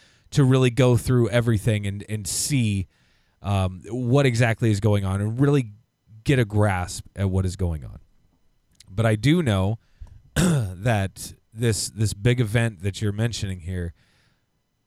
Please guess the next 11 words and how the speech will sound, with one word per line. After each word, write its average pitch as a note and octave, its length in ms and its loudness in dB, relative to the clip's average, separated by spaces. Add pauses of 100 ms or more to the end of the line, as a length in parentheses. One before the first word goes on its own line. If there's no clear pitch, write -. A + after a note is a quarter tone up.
(220)
there C#3 260 2
were D#3 120 2
fail-safes, B2 920 -2 (100)
obviously, F#2+ 600 -2 (160)
put G#2+ 160 0
in F2+ 80 -14
place. E2+ 320 -6
Now, A#2+ 160 2
obviously, A#2 440 2
with A2+ 240 2
any D3+ 340 2